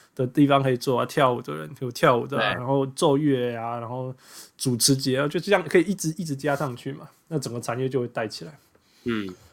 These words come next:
Speaker 1: 呀，所以，所以你觉得看，所以我们又回到一开始讲，所以你觉得坐在现场看比赛跟S B L有差别吗？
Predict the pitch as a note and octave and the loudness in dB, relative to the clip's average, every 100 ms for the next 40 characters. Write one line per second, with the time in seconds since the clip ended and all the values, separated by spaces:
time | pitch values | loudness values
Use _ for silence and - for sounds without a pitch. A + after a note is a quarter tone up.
0 | _ C3 C3+ C#3+ _ _ - B3+ F#3 F3 | _ -10 -10 -10 _ _ 6 8 8 8
1 | C4+ G3+ - F3+ D#3+ F#3 G#3+ G3+ - A3 | 8 8 4 6 8 10 10 10 8 8
2 | E3+ G3 A3 E3 F3 F3 F#3+ F#3 F3 E3+ | 6 8 8 10 8 10 10 10 6 6
3 | C#3+ A2+ A#2 E3 - - E3 E3+ A#3 A3+ | 4 0 0 -2 -2 0 4 8 8 8
4 | C4 A3 A#3 G#3 A#3+ E3+ C3 A#2+ G3 D3 | 6 10 8 8 4 4 4 4 4 4
5 | A#2+ D3+ C#3+ D#3 D3 - - D3 C#3+ A#2+ | 4 4 4 4 2 0 0 2 4 2
6 | A2+ G#2 C3 C3 E3 F3+ | -2 0 2 2 -2 -12